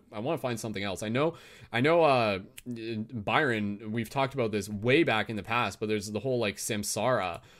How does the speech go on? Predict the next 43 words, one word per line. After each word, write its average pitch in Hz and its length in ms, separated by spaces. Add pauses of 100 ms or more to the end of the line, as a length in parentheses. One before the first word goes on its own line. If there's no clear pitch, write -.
(160)
uh, 98 200 (240)
video 107 360
game, 92 460
which 107 220
is, 98 260
like, 95 220
a, 95 360
a, 98 460
a 90 60 (100)
sequel 160 500
to 92 80
Second 139 440
Life, 90 340
which 101 180
is, 104 120
like, 98 180
a 101 60
more 110 280
advanced, 104 640 (320)
uh, 95 380 (160)
open 127 400
world 117 400
virtual 120 420
reality 104 540
game. 92 480
Sansar 95 760
is 98 120
the, 98 240
is 101 180
the 101 80
name 95 240
of 90 100
it. 90 280
Um, 92 240
you 107 100
guys 131 160
can 117 140
check 117 180
that 98 140
out. 120 100
It's 113 160
already 131 380
online. 98 480